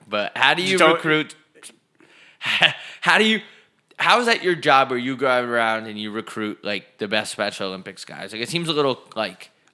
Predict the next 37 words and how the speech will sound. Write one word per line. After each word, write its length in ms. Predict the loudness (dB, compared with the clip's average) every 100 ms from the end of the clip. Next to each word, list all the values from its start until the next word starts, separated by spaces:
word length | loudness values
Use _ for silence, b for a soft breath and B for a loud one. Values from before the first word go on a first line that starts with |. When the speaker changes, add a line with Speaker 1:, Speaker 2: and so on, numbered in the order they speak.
| -4
Speaker 1:
unfair 560 | -4 -4 0 2 2
to 80 | -2
Speaker 2:
Seem-, 140 | -8 -10
Speaker 1:
me. 80 | -6
Speaker 2:
yeah, 240 | -2 -2
it 40 | -2
seems 200 | -4 -4
a 40 |
little 120 | -4
fishy. 320 | -4 -6 -2 4
I 80 | 6
don't 80 | 6
know. 120 | 4
Speaker 1:
What 100 | 6
Speaker 2:
I, 140 | 6
Speaker 1:
do 40 | 6
you 40 |
do? 100 | 4
Speaker 2:
I 60 | 4
Speaker 1:
Talk 180 | 4 2
to 60 |
his 100 | -2
parents 380 | -2 -2 -2 -4
and 100 | -6
say, 120 | -4
like, 120 | -2 -2
"Hey, 100 | -2
what 140 | -4
does 100 | -6
he 60 | -8
got?" 320 | -6 -4 -4 -8 _ -12
Speaker 2:
Yeah, 360 | -2 0 0 -2
like, 200 | -4 2
you 60 |
gotta 220 | 4 4
be 140 | 4 2
like, 260 | 2 0